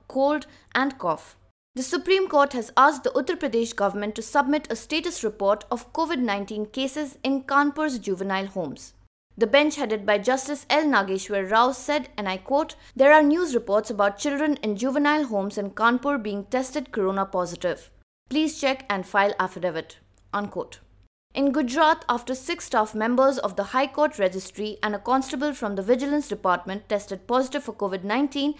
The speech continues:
the Gujarat High Court will remain closed from today till July tenth for sanitization. As the number of covid nineteen cases in Guwahati continue to spike, the Assam government on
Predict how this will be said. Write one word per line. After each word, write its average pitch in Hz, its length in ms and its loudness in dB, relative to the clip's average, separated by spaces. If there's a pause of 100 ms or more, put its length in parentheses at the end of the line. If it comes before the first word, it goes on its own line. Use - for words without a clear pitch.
(240)
the 294 60 -2
Gujarat 302 520 2
High 196 180 0
Court 208 320 -2
will 190 180 -2
remain 277 300 2 (100)
closed 226 260 -2
from 190 200 -8
today 226 380 -2
till 220 320 -6
July 220 240 2 (160)
tenth 190 220 -2
for - 220 -2
sanitization. 175 880 -4 (440)
As 320 220 4
the 359 160 0
number 208 200 4
of 214 160 -2
covid 294 340 0
nineteen 214 320 -2
cases 269 460 -4
in 202 80 -6
Guwahati 247 520 0
continue 320 420 -2
to 339 120 -6
spike, 202 480 -2 (220)
the - 120 0
Assam 339 480 2
government 202 320 0
on 208 180 -2